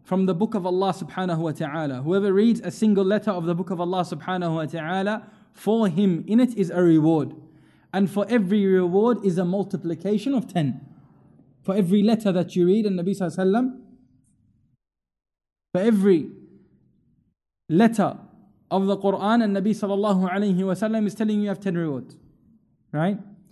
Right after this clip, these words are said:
And he's saying, the Prophet sallallahu alayhi wa sallam continues and he says, "I do not say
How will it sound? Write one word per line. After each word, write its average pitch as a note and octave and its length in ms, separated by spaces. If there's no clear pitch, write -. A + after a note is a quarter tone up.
And E3+ 120
he's F#3+ 140
saying, G#3+ 280
the F#3 80
Prophet F#3 220
sallallahu F#3+ 440
alayhi F#3 260
wa F#3 80
sallam F#3+ 340
continues F#3 500
and F3 80
he F3 80
says, G#3 360
"I F3+ 100
do E3 120
not A3 220
say G3 420